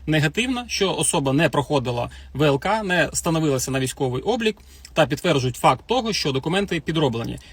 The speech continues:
Також слідчий призначає, е, технічні, почеркознавчі експертизи за ф-, е, відносно вилучених документів та встановлюють факт підробки. Допитують свідків. Після того, як, е, слідчий зібрав достатньо доказів, зазначена особа оголошується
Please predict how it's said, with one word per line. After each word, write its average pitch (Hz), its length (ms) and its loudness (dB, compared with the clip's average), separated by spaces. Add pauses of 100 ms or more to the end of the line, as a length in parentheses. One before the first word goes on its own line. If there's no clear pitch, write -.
(120)
Також 175 460 0 (760)
слідчий 175 360 0
призначає, 151 540 2 (300)
е, 135 160 0
технічні, 226 520 2
почеркознавчі 185 720 0
експертизи 196 800 0
за 165 80 0
ф-, 170 100 -10
е, 156 640 0 (100)
відносно 165 460 2
вилучених 147 680 0
документів 139 480 0
та 143 120 2
встановлюють 185 580 0 (240)
факт 170 340 2
підробки. 147 420 2
Допитують 139 520 0
свідків. - 640 -2
Після 165 240 -4
того, 156 260 2
як, 143 220 0
е, 135 220 0
слідчий 147 340 -2
зібрав 139 360 0
достатньо 123 600 -2 (280)
доказів, 208 480 0
зазначена 143 500 0
особа 202 460 0
оголошується 151 880 0